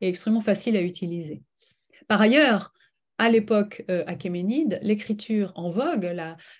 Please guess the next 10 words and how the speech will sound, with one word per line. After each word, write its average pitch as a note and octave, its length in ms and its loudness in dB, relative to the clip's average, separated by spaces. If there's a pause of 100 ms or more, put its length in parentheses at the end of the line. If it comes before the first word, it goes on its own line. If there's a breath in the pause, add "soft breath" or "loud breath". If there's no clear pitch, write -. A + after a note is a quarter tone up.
la, F3 280 -6
la E3+ 160 -2
langue G#3+ 460 4
des F#3+ 320 4
échanges A3 520 -2
par E3+ 140 -4
excellence, G3+ 640 -6
est A#3 120 6
l'araméen, F3+ 640 2 (680 loud breath)
euh, E3 1080 -4